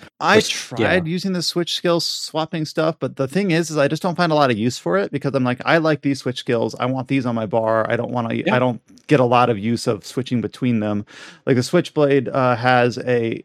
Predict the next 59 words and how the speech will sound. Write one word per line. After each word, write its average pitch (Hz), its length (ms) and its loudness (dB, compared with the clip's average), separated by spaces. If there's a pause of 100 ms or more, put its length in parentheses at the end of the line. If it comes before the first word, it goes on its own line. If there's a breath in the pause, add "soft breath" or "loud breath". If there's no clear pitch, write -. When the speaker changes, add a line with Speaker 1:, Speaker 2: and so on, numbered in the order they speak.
(120)
Speaker 1:
it's - 140 -10
called, 170 320 2
uh, 113 280 -6
it's 107 120 -10
called, 160 340 -2 (240)
what's 131 220 -6
it 127 40 -14
called? 95 280 -10 (960)
It's - 120 -20
called, 175 220 2
like, 156 140 2
Fearless 123 560 0
Assault 110 360 -4
or 110 120 0
whatever. 104 400 -2
It's 107 160 -4
a, 113 160 2
it's 113 180 -2
a 117 200 -4
charge 147 360 4
forward 113 640 2 (460 loud breath)
that 120 340 2 (280)
it 139 200 -2
has, 120 320 0
like, 104 200 -4
super - 280 -8
armor 117 260 -4
or 117 60 -2
whatever 113 180 -2
you 120 40 0
wanna 117 120 -2
call 120 240 0
it, 123 80 0
where 110 140 -2
you 107 200 -4
don't 107 240 -4
get 113 120 -6
knocked. 107 240 -10
You 143 80 -2
still 175 180 0
take 139 160 -2
damage, 127 340 -2
but 117 120 -6
you 107 40 -6
don't 113 200 -4
get 110 80 -6
knocked. 110 320 -8
You, - 160 -16
you 127 100 -4
can 120 140 -6
do 123 100 0
it 110 80 -4
through 120 160 -4
roars, 101 520 -2
uh, 98 280 -2
and 98 140 -6
things 107 180 -6
like 101 140 -10
that. 98 280 -2